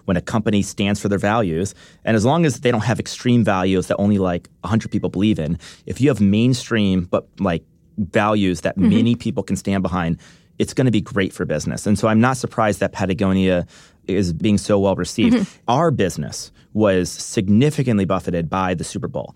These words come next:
Speaker 2: Mm-hmm.
Speaker 1: And there was a big, uh, uh, not a big debate, a small debate internally that, you know, even if we, like, attract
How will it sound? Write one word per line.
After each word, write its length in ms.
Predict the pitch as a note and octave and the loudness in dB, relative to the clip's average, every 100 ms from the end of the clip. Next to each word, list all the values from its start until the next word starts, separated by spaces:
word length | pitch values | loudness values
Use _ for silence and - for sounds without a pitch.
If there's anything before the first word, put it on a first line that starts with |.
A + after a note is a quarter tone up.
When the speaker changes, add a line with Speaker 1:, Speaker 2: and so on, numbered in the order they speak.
| - | -2
Speaker 2:
Mm-hmm. 180 | G#3 A#3 | 0 2
Speaker 1:
And 360 | B2 A#2 A2 G#2+ - | 2 2 2 -2 -2
there 240 | A2+ A#2+ | 2 4
was 600 | A2+ B2 D3 F3 D#3+ - - | 4 2 2 2 0 -4 -2
a 80 | A#2 | -2
big, 360 | F#2+ B2+ B2+ - A#2+ | 2 0 0 -4 0
uh, 120 | A#2 A#2 | 0 2
uh, 60 | |
not 200 | A#2 B2+ | 2 2
a 60 | C3+ | 0
big 240 | G2+ E2+ | -2 -2
debate, 300 | E2 D2 C#2 - | -6 -6 -8 -2
a 80 | |
small 320 | G#2+ - B2 C3 | -2 0 0 2
debate 220 | A#2 G#2 | 0 0
internally 520 | F#2 G2+ F#2+ E2 D#2 - - - | 0 0 0 0 -4 -10 -20 -8
that, 260 | - F#2+ - - - _ _ _ _ _ _ _ - | 0 0 -2 -10 -20 _ _ _ _ _ _ _ -2
you 60 | A#2 | 0
know, 220 | F2 - - _ _ - | 0 -2 -12 _ _ 0
even 280 | D3 E3+ E3+ | 2 4 4
if 220 | C#3 - | 0 2
we, 320 | B2 A2 - _ _ - | 2 2 0 _ _ -2
like, 340 | G#2 F#2+ F2+ - _ _ - | 2 2 0 -10 _ _ -6
attract 560 | - - - A#2+ C3+ - | -6 -4 0 0 -2 -8